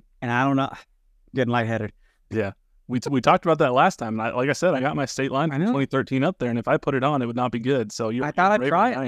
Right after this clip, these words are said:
Speaker 2: am.
Speaker 1: I thought I'd, I'd pull it out for the bit, you know, commit.
Speaker 2: <laughs> You're gonna get progressively more and more purple as the episode goes on until you're just
Speaker 1: Can you imagine?
Speaker 2: a
Speaker 1: We come
Speaker 2: blueberry
Speaker 1: back
Speaker 2: by
Speaker 1: from the
Speaker 2: the end of
Speaker 1: first
Speaker 2: it.
Speaker 1: break,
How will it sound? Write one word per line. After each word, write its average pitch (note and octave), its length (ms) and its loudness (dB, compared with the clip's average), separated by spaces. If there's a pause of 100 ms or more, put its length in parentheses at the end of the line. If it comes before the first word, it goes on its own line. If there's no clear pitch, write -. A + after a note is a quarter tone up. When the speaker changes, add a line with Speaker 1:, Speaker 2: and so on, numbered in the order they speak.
Speaker 2:
am. G#2 120 -8 (360)
Speaker 1:
I C#3 80 -4
thought D3+ 240 4
I'd, D#3+ 120 2 (120)
I'd C3+ 200 0
pull D3+ 200 -2
it D#3+ 40 0
out D#3+ 200 4
for E3+ 80 -2
the D3+ 80 -8
bit, F#3 360 0
you D3+ 120 -2
know, C#3 180 0
commit. E3+ 400 0 (240)
Speaker 2:
<laughs> - 240 -16 (840)
You're D3+ 260 -2
gonna B2+ 140 -2
get B2+ 160 -2 (320)
progressively B2+ 600 2
more A#2 260 4
and B2 100 2
more A#2+ 180 0 (120)
purple C3+ 520 0
as A#2 200 -2
the A2 320 -2
episode A#2+ 440 -2
goes A#2 180 2
on A2 240 0
until A#2 280 -4
you're A2 100 -4
just A2 120 -14
Speaker 1:
Can G#3+ 80 -2
you G#3+ 40 2
imagine? G3+ 540 0 (180)
Speaker 2:
a - 40 -20 (100)
Speaker 1:
We F#3 80 0
come F#3+ 180 0
Speaker 2:
blueberry F#3 140 2
Speaker 1:
back F3+ 80 0
Speaker 2:
by - 60 -14
Speaker 1:
from E3+ 80 -2
the D#3 40 2
Speaker 2:
the - 40 -4
end - 20 -12
of - 20 -12 (100)
Speaker 1:
first E3 140 -2
Speaker 2:
it. C#3+ 60 -12
Speaker 1:
break, D3+ 260 4